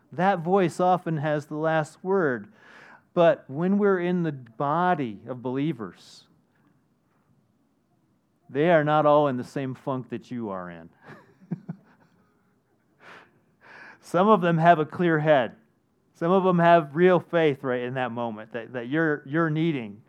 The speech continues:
and you need to be around them and have them help you. Yeah, that's right, that's right. God is in control. Jesus is real. Salvation is here. Uh, thank you. You know, we get together, and that's how we help each other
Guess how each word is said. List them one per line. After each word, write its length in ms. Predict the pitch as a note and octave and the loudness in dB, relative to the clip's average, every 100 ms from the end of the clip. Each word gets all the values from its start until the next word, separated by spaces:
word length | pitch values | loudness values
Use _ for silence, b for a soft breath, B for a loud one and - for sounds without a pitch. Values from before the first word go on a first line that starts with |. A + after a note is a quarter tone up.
| B B | B B
and 200 | D#3 C#3+ | -6 -2
you 160 | F3 G3 | 0 2
need 180 | F#3 D#3+ | 2 2
to 60 | |
be 120 | E3 | 2
around 420 | C#3+ C#3+ E3+ F3 D3+ | 2 4 4 4 2
them 240 | B2 B2 | -2 -4
and 80 | B2+ | -2
have 300 | D3 C#3+ B2+ | 0 0 0
them 180 | D#3+ C#3+ | -2 0
help 340 | D3 D#3 D3+ | 0 0 -2
you. 140 | A2+ | -8
Yeah, 400 | A2+ C#3+ E3 D3 | -4 2 4 4
that's 260 | B2+ D#3 - | 2 -2 -2
right, 300 | C3 A2 G2 | -8 -8 -8
that's 260 | B2 - G#2+ | -10 -10 -14
right. 180 | G#2 - B B | -18 -20 B B
God 280 | C3 D3+ D#3 | 0 4 4
is 100 | D3 | 4
in 160 | D3+ C3+ | -4 -4
control. 500 | C#3+ - C#3+ A2 G2 b B2 | -6 -6 -4 -4 -6 b -8
Jesus 420 | D3+ D#3+ C#3 B2+ | -2 -2 -4 -8
is 140 | B2+ | -8
real. 340 | C3 C#3 A#2+ A2 - | -6 -4 -4 -6 -12
Salvation 760 | - D3+ C3+ C3+ C#3 C3+ D3+ B2 | -2 0 0 0 -6 -6 -8 -8
is 140 | A#2 | -8
here. 300 | C3+ G#2+ G2+ b b b b _ - | -8 -8 -10 b b b b _ -6
Uh, 200 | D3+ F3 - - | 0 2 0 -2
thank 340 | F#3 F3+ F3 | 0 0 -4
you. 160 | G#2+ F2+ | -12 -12
You 80 | B2 | -10
know, 100 | A#2 B B | -10 B B
we 220 | D#3 F#3+ | -4 0
get 220 | G3 G3 | 2 2
together, 800 | F#3+ D3+ F3+ G#3 F#3+ D#3+ C3 B2+ B B B - | 0 2 6 8 8 4 2 -2 B B B -2
and 180 | D3 | 0
that's 300 | D3 E3+ E3+ | 2 2 0
how 260 | D3 D#3+ E3 | 2 4 4
we 80 | D3 | 4
help 240 | D3+ D3 | 2 2
each 220 | B2+ A2 | -2 -6
other 400 | A#2+ G#2+ G2+ G2 | -6 -4 -8 -12